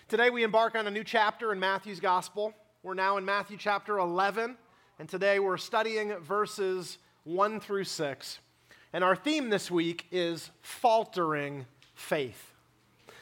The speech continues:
Again, our theme this week is faltering faith. Now, the reality is that even the most seasoned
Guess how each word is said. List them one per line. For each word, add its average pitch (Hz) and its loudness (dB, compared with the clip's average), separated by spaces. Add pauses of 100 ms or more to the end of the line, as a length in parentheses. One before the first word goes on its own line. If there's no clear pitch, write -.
(120)
Again, 175 4
our 165 6
theme 190 4
this 185 2
week 151 0
is 147 -4 (100)
faltering 135 -2 (580)
faith. 120 -6 (1040)
Now, 240 4
the 254 6
reality 254 6
is 208 0
that 190 4
even 277 -4
the 254 -2
most 220 -2
seasoned 302 -2